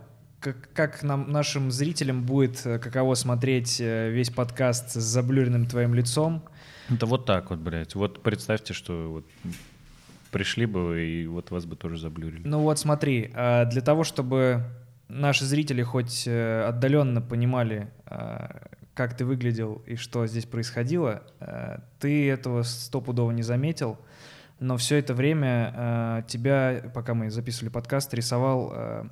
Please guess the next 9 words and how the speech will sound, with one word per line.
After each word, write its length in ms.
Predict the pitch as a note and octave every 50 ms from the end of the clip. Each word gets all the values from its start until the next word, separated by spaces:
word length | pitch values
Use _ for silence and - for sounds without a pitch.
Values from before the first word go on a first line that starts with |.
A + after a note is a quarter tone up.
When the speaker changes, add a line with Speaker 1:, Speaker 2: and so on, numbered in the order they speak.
| - - - - - - - -
Speaker 1:
шаржист. 640 | - - C3 B2 A#2+ A#2+ A#2 A2 A2 - - - - - - - -
Speaker 2:
Ужасная 520 | G#2+ G2 F2 F#2 F#2+ F#2+ - - F#2+ F#2 F2+
хуйня. 360 | - - F#2 F#2 F2+ F2 F2+
Ненавижу 480 | F#2 G2+ G#2 A2 A2 G2+ G#2 F#2+ F#2+ F#2+
шаржи. 480 | - - - G2 F#2 E2+ D#2+ E2 E2+ E2+ - - - -
Это 120 | G2 G2 -
Speaker 1:
Да. 100 | A2 A2
Speaker 2:
такое 240 | A#2+ A#2+ A#2 A2
дерьмо. 440 | G2+ F#2 G2+ F#2+ F#2 F#2 F#2 G2 G#2+